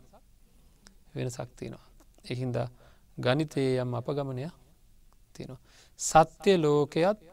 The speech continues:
ගණිතයත් අතර පුංචි අපගමනයක් තියෙනවා සැබෑවට සිද්ධ වෙද්දී. හරිද? හැබැයි ඒක උදාහරණයක් විතරයි, ඒක තර්කයට ලක් කරන්න ඕන එකක් නෙවෙයි.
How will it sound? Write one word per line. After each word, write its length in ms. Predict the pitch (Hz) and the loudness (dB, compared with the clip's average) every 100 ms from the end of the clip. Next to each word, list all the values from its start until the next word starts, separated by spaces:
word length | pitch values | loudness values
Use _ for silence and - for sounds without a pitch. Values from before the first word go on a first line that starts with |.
| 214 | -18
ගණිතයත් 580 | - 135 165 160 143 131 151 | -2 0 0 0 -2 -2 -8
අතර 300 | - 120 139 143 131 127 - - - - | -8 -6 -4 -4 -6 -10 -20 -20 -20 -16
පුංචි 380 | - 131 135 226 - - - - - - - - _ - | -8 -8 -6 -8 -10 -20 -20 -20 -20 -20 -20 -20 _ -6
අපගමනයක් 680 | 123 185 175 165 147 131 131 | 0 2 2 2 0 -4 -6
තියෙනවා 520 | - 131 123 127 123 123 | -8 -6 -6 -6 -8 -10
සැබෑවට 560 | - 135 147 165 170 165 | -4 0 4 4 4 2
සිද්ධ 260 | - 143 | -4 -2
වෙද්දී. 400 | 147 143 135 143 - - - _ - - - - - - _ _ - - - - - - | -2 -2 -2 -6 -8 -20 -20 _ -20 -20 -20 -20 -20 -20 _ _ -20 -20 -20 -20 -20 -16
හරිද? 280 | 131 135 135 - - - - | -10 -10 -10 -16 -20 -20 -8
හැබැයි 440 | - 135 143 139 131 127 - - - - - | -2 2 4 4 0 -4 -10 -20 -20 -14 -4
ඒක 140 | 123 | 0
උදාහරණයක් 520 | 127 123 117 127 127 | 4 4 4 0 -2
විතරයි, 220 | 127 127 | 0 0
ඒක 120 | 127 127 | 0 0
තර්කයට 380 | 117 117 127 | -2 -2 0
ලක් 140 | 127 123 | 0 0
කරන්න 260 | 135 131 | 0 0
ඕන 120 | 131 131 | -2 -2
එකක් 200 | 127 - | -2 -2
නෙවෙයි. 320 | 127 131 139 | -4 -2 -2